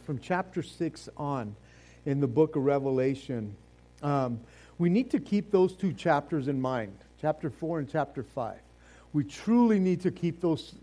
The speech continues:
in mind because from chapter six to chapter nineteen of Revelation, uh, judgment is going to be poured out on the earth and on those who dwell on the earth.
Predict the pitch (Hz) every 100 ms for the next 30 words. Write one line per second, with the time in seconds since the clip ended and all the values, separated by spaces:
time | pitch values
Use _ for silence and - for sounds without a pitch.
0 | - 156 143 151 151 143 175 170 170 120
1 | 190 202 - 226 - 226 202 - - -
2 | - - 185 131 - 208 - 233 196 196
3 | 190 - - 220 196 151 139 175 165 151
4 | 170 185 185 160 127 127 123 - - -
5 | - 160 156 151 131 165 214 233 180 160
6 | 147 131 135 - - - - - - -
7 | 160 131 185 226 226 190 160 190 - 202
8 | 190 170 165 151 123 - - - 160 165
9 | 165 143 147 143 151 147 107 - - -
10 | - - - 151 160 160 151 143 208 233
11 | 196 208 143 127 143 170 170 135 - 147
12 | 156 156 139 131 - 113 98